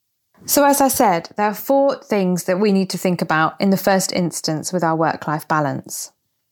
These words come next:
Managing tasks, setting boundaries, recovering our time, and maintain-, maintaining momentum. And this is absolutely covered in the course.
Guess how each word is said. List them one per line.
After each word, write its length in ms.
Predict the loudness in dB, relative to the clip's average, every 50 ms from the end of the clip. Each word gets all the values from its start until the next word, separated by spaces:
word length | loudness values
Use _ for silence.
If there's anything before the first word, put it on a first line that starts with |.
| _ _ -20 -20 -20 -20 _ _ _
Managing 460 | 0 2 2 4 2 2 2 0 -2
tasks, 640 | -2 -2 0 2 2 2 2 0 -4 -8 -10 -14 -14 -16 _ _ _ _
setting 380 | _ -6 -6 -4 -2 -2 -4 -2
boundaries, 800 | 0 2 2 2 2 2 0 0 0 0 0 -2 -4 -6 -12 -16 _ _ _ _ _ _ _ _ _ _
recovering 460 | -8 -2 0 0 2 2 0 0 2
our 120 | 0 0 -2
time, 480 | -2 -2 -2 -2 0 -2 -2 -4 -6 -8 _ _ _ _ _
and 140 | -4 -2 -2
maintain-, 400 | -2 -2 -2 -2 -2 -2 -4 -6
maintaining 640 | -2 0 2 2 2 0 0 0 0 2 2 2 2
momentum. 680 | 2 2 2 4 2 2 0 0 -4 -4 -4 -6 -8 -12 _ _ _ _ _ _ _ _ _ _ _ _ _ _ _ -20 -20 -20 -20 -20 -18 -20 -2 0
And 140 | 2 4 4
this 80 | 4
is 100 | 2 2
absolutely 640 | 2 2 2 2 0 -2 -2 0 -2 0 -2 -4 -6
covered 340 | -2 -4 -2 -2 -2 -4
in 80 | -2 -4
the 100 | -4 -6
course. 640 | -6 -4 -4 -2 -2 -2 -4 -6 -6 -6 -8 -8 -8